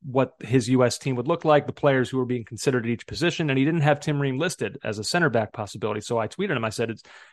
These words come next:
is that something he can play his way into?" I, I have not heard back. I have not heard back. I'm saddened by that. I'm disappointed by it. But I, I just find it interesting that, you know, like, I respect Alexi Lalas's opinion tremendously on all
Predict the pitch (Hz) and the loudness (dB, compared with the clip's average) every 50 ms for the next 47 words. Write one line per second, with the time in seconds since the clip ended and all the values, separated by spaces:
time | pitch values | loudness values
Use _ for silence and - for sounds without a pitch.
0 | _ _ 131 107 131 131 127 - 147 131 - 135 127 120 131 127 - 117 - - | _ _ -2 2 2 2 4 2 -2 -2 0 -2 -2 -2 -2 -2 -4 -6 -2 0
1 | 131 120 120 104 113 117 117 113 110 - 107 104 98 101 104 110 - - - 107 | 2 2 2 2 0 -2 -2 -4 -4 -4 -6 -6 -4 -4 -4 -4 -2 -2 -4 -4
2 | 104 104 - 135 143 151 175 165 135 131 139 117 98 - 110 95 - - _ _ | -4 0 2 2 4 6 6 6 6 4 2 2 2 0 -2 -2 -4 -10 _ _
3 | _ _ _ _ _ _ _ _ - 104 101 120 117 120 113 107 101 107 98 107 | _ _ _ _ _ _ _ _ -12 -8 -6 -4 0 0 0 0 0 -2 -2 -2
4 | 104 107 - 104 98 - - - 127 123 127 131 135 135 117 131 127 123 135 131 | -2 -2 -4 -6 -8 -2 2 4 4 6 6 4 4 4 4 4 4 6 4 4
5 | 123 117 104 113 - - - - 131 127 131 131 110 131 127 131 127 - 147 147 | 2 0 -4 -6 -8 -8 -8 -4 -2 -2 0 2 2 4 4 4 4 4 2 2
6 | 160 170 170 - - 170 175 147 175 165 143 - - - 135 156 185 196 190 196 | 2 0 -2 -2 -2 -2 0 0 -2 -2 -2 -4 -4 -4 -2 -2 -2 -2 -2 -4
7 | 226 226 - 254 - - 120 95 87 87 110 113 - _ - 180 175 131 120 120 | -4 -6 -8 -10 -8 -8 -10 -10 -6 -4 -4 -4 -6 _ -6 -2 -2 0 -2 -2
8 | - - - - - _ _ _ _ _ _ _ _ - 139 139 143 - 240 - | -6 -12 -20 -20 -20 _ _ _ _ _ _ _ _ -2 2 2 2 2 2 0
9 | - - 202 - - 147 139 131 - - 131 127 127 131 131 113 117 117 123 - | 2 2 2 2 2 0 0 0 0 -2 0 0 2 2 0 -2 -4 -8 -6 -4
10 | 143 135 127 117 117 117 135 - - 120 123 131 175 226 247 - - 113 101 87 | -2 -2 -2 -4 -6 -8 -8 -6 -6 -2 0 0 0 0 -2 -4 -4 -8 -10 -12
11 | - _ _ _ - 123 117 113 107 110 113 - 127 120 113 110 110 - | -14 _ _ _ -4 -2 -2 -2 -2 -6 -8 -4 -2 0 0 0 -2 -8